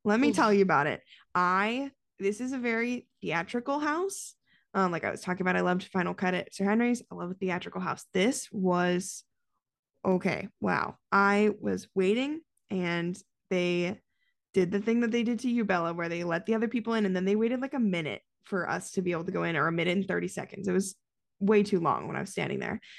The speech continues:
Speaker 1: And I agreed to go first in this house, unfortunately. And Kevin and I are the kind of people that, uh, run through the house, basically.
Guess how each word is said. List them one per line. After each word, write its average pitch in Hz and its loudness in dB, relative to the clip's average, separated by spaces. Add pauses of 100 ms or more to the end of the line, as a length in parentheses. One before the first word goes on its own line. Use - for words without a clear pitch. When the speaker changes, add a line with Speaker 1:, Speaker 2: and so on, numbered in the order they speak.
(200)
Speaker 1:
And 202 2
I 226 2 (220)
agreed 202 4
to 220 2
go 175 2
first 180 -2
in 156 -6
this 165 -10
house, 180 -4
unfortunately. - -6 (560)
And 185 2
Kevin 269 0
and 277 2
I 170 4
are 185 2
the 180 -2
kind 180 -2
of 180 -6
people 175 -2
that, 175 -2 (600)
uh, 180 4 (120)
run 180 0
through 226 -2
the 254 -4
house, 277 -4
basically. 285 -2